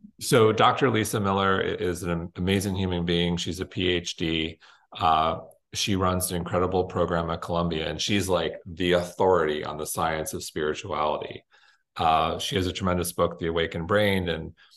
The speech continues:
you know, has done extensive work on the science of spirituality, specifically around the, the role of, of children. And I, and we, we say care-, caregiver. Uh, and, you know, if you think about the mental health, health epidemic with children specifically,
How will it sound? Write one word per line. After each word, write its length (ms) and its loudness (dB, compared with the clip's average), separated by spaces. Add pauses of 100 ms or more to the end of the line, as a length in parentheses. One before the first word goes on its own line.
(280)
you 60 -2
know, 80 4
has 140 2
done 100 2
extensive 560 0
work 240 6
on 100 -2
the 100 -4
science 340 -4
of 80 -6
spirituality, 580 -2
specifically 640 -4
around 340 -2
the, 140 0
the 140 -2
role 380 2
of, 180 -4 (140)
of 180 -6 (340)
children. 360 2
And 100 -6
I, 60 -2
and 200 -4
we, 100 -2
we 400 -6
say 200 -6
care-, 560 0
caregiver. 680 -2 (200)
Uh, 440 -2 (600)
and, 480 0 (120)
you 100 -2
know, 100 2
if 80 -2
you 80 -8
think 160 0
about 240 2
the 60 -2
mental 280 -2
health, 460 -4
health 240 0
epidemic 580 -2 (120)
with 260 -6
children 420 0
specifically, 800 -6